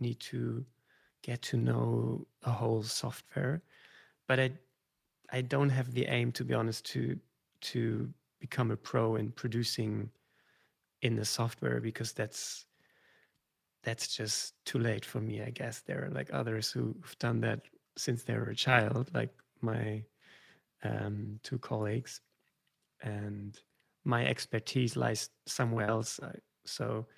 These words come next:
I'm trying to focus on what I can bring into the project and not so much on what I cannot do. And yeah,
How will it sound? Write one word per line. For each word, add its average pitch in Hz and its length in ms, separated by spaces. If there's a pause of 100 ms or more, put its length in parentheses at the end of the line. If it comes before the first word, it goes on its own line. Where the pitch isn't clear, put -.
(160)
I'm 120 120
trying 120 320
to 117 320
focus 120 420
on 113 220
what 113 200
I 123 160
can 120 200
bring 120 180
into 117 180
the 123 100
project 113 520 (600)
and 113 180
not 107 240
so - 320
much - 580 (140)
on 110 260
what 107 300 (120)
I 110 120
cannot 117 480
do. 113 240
And 107 160 (600)
yeah, - 100